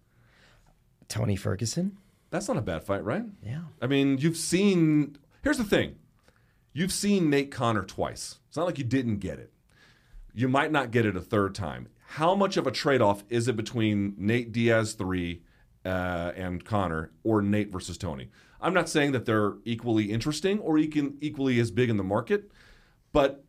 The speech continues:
Speaker 2: for one chance at Tony versus a third fight with Conor, there's something to be said for the Tony fight being fresh and new, competitive, interesting, equally p-, potentially, who knows what those two fucking savages could turn in, right? So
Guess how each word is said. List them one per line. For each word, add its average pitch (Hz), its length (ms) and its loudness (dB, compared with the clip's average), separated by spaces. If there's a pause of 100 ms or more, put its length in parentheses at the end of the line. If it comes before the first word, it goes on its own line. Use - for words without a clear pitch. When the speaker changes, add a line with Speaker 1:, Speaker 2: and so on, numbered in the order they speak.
(180)
Speaker 2:
for 139 280 2
one 143 260 4
chance 165 320 2
at - 100 -4
Tony 131 520 2
versus 117 320 0
a 104 80 0
third 156 480 2
fight 135 220 2
with 107 140 -4
Conor, 127 520 0 (360)
there's 139 300 2
something 147 260 2
to 127 80 2
be 120 100 0
said 123 280 4
for 113 80 -6
the 98 100 4
Tony 120 280 2
fight 101 260 2
being 95 160 -2
fresh 123 440 0
and 95 160 -4
new, 120 280 4 (300)
competitive, 127 720 0 (100)
interesting, 147 680 -2 (540)
equally 131 500 4
p-, - 160 -4 (500)
potentially, 131 460 0
who 143 120 4
knows 139 280 4
what 104 100 -2
those 147 200 2
two 107 120 -4
fucking 101 300 -2
savages 87 460 -2
could - 140 -12
turn 92 220 -6
in, 107 160 -4
right? 135 300 2 (460)
So 139 520 4